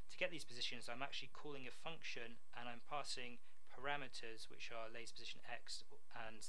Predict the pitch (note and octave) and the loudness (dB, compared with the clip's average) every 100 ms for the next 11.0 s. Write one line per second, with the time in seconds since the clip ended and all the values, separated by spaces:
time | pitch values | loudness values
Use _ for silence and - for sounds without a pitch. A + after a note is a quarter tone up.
0 | - A2+ - D3+ B2+ - - - - - | 0 -2 0 0 0 0 0 0 0 0
1 | - - - - - - A#2+ A2 A2+ - | 0 0 0 0 0 0 0 0 0 0
2 | A#2+ A2+ - A#2+ B2 B2 D3+ - C#3+ C3+ | 0 0 0 0 0 0 0 0 0 0
3 | - A#2 A#2+ A#2+ - C#3 - A#2+ - A#2 | -2 -2 -2 -2 0 0 -2 -2 -2 -2
4 | - B2 B2 - - - - B2 C#3 - | 0 0 0 -2 -2 -2 -2 0 0 0
5 | C#3 - B2 A#2+ A#2+ B2 A#2+ - D#3 D#3 | 0 0 0 0 0 -2 0 0 0 0
6 | C3+ - A2+ A#2 A2 A#2 A#2+ - B2 A#2+ | 0 0 0 0 0 0 0 0 0 0
7 | B2+ A#2 C#3 C3 B2 A#2 A2+ A#2+ A#2+ - | 0 0 0 0 0 0 0 0 0 0
8 | A#2+ A2+ - A#2+ A2+ A2+ - A#2+ A#2 A2+ | 0 0 0 0 0 0 0 0 0 0
9 | A2+ - - - B2 A2+ - A2+ A#2 A2+ | 0 0 0 0 0 0 2 0 0 0
10 | - - A#2 A2+ G#2+ - - A2 G#2+ - | 0 0 0 0 0 0 0 0 0 0